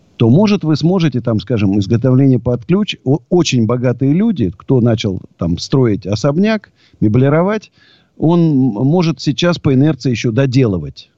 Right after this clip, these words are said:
У него там, он, у него было два миллиарда долларов, осталось триста миллионов долларов. Но деньги на достройку особняка у него есть. Бедные люди точно сейчас ничего заказывать не будут. Будут только на еду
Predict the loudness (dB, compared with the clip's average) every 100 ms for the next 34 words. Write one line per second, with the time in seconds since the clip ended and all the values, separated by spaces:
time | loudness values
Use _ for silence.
0 | -2 2 2 2 0 0 2 0 -2 _
1 | -2 2 2 2 -2 -4 _ -4 0 2
2 | 2 0 -2 -4 -4 -4 -6 -6 -6 -4
3 | -2 -4 -4 -2 0 0 0 2 2 0
4 | -2 -2 -6 -6 -12 _ _ _ _ -2
5 | 0 0 -2 _ _ _ _ _ _ _
6 | _ _ _ -18 -4 0 4 4 4 2
7 | 0 -2 0 -2 -2 -4 -4 -2 0 0
8 | 2 2 0 -4 -10 -20 _ _ _ _
9 | _ -4 2 2 4 2 2 0 -2 -4
10 | -4 -4 -2 -4 -8 -8 -6 -6 -6 -6
11 | -4 -4 -4 -4 -4 -4 -2 -2 -4 -6
12 | -2 -2 -2 -2 0 0 2 0 -2 -8